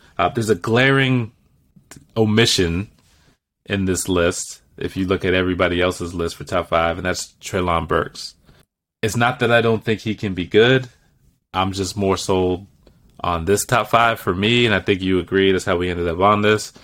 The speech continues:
Um, it's a tough list to make 'cause I think there's a lot of really good receivers.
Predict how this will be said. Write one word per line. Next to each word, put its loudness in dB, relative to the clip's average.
Um, 0
it's -4
a -2
tough 2
list 2
to -6
make 2
'cause -12
I 2
think -2
there's -6
a 0
lot 2
of 2
really 0
good -2
receivers. -4